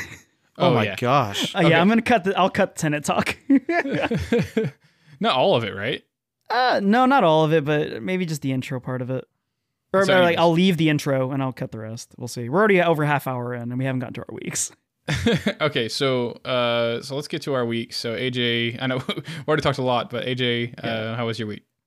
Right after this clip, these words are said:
Speaker 1: Uh, watched Tenet. Uh, another movie I watched was One Night in Miami.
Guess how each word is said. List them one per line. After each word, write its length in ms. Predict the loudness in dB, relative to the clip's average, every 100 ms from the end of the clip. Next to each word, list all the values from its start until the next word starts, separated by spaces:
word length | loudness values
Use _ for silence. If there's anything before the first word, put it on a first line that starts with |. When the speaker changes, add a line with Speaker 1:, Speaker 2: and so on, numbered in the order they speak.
| _ _ -2
Speaker 1:
Uh, 340 | 0 2 0
watched 300 | 2 -2 -2
Tenet. 360 | -4 0 0 0
Uh, 300 | 2 4 4 2
another 240 | 0 2
movie 200 | 2 2
I 40 | 2
watched 380 | 4 2 0 -6
was 540 | -2 0 0 -2 -6
One 220 | -2 2
Night 180 | 2 0 0
in 60 |
Miami. 480 | -2 -2 -2 -2 -4